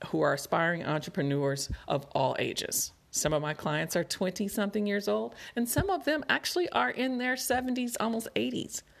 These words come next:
right? So I'm not even kidding. So just listen. I need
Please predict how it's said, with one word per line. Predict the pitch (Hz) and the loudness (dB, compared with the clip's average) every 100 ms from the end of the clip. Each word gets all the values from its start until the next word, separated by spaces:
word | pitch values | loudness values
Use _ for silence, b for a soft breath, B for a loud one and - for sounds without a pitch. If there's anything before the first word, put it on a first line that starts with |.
| b | b
right? | 180 220 233 B B | 2 2 -2 B B
So | - 262 254 240 - - | 6 8 8 4 0 4
I'm | 180 220 | 4 6
not | 240 247 | 4 4
even | 220 | 2
kidding. | 220 185 113 160 - - - _ | 4 2 2 -6 -14 -20 -20 _
So | - 175 180 165 175 | 4 4 4 0 2
just | 175 196 202 | 2 2 2
listen. | 190 - - - - _ _ _ _ _ _ B B B B B B B B _ - | 0 0 -6 -12 -20 _ _ _ _ _ _ B B B B B B B B _ 0
I | 151 196 | 2 4
need | 220 175 156 156 180 | 2 2 0 -2 -2